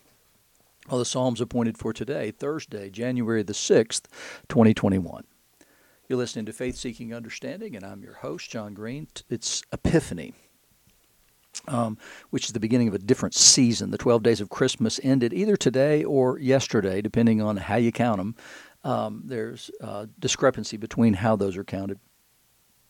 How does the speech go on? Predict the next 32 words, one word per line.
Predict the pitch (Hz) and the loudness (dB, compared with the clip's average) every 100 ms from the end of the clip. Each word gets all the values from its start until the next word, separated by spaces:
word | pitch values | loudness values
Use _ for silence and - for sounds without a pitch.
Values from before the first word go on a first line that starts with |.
| _ _ _ - - | _ _ _ -16 -8
And | 143 | -2
that, | 139 135 | 0 0
so | 156 | 0
we're | 123 | 0
gonna | 120 131 | 0 -2
be | 120 117 | -2 -4
in | - 131 | 0 2
Isaiah | 113 110 123 123 | 2 2 4 4
fifty-two, | - 131 - - 107 | 4 0 0 2 2
seven | 107 127 113 | 4 4 4
to | 95 | 2
ten, | - 123 117 110 117 - - - - | 0 0 2 0 -4 -10 -20 -20 -14
the | 117 | -6
book | 107 | -2
of | |
the | 104 | 0
Revelation, | 107 98 104 107 - 107 107 | 0 2 4 4 2 0 2
chapter | - 98 101 | 2 2 -2
twenty-one, | 120 101 104 107 104 | -2 -2 0 -2 -2
verses | 98 - | -4 -6
twenty-two | - 110 95 - 104 | 4 4 4 2 0
to | |
twenty-seven, | 87 - 87 - - 175 113 104 165 - _ _ _ _ _ _ _ _ _ _ _ _ | 0 -2 -2 -2 2 4 4 2 -2 -4 _ _ _ _ _ _ _ _ _ _ _ _
and | - 127 | 0 2
Matthew's | 139 131 110 - | 2 0 -6 -2
Gospel, | 113 113 - | 0 0 0
chapter | 117 147 - | 2 2 2
twelve, | 196 - 175 120 | 2 4 6 6
verses | 107 117 - | 2 -4 -6
fourteen | - 117 - 104 | -6 -6 -6 -8
to | 98 | -8
twenty-one. | - 98 90 95 90 | -12 -10 -8 -8 -10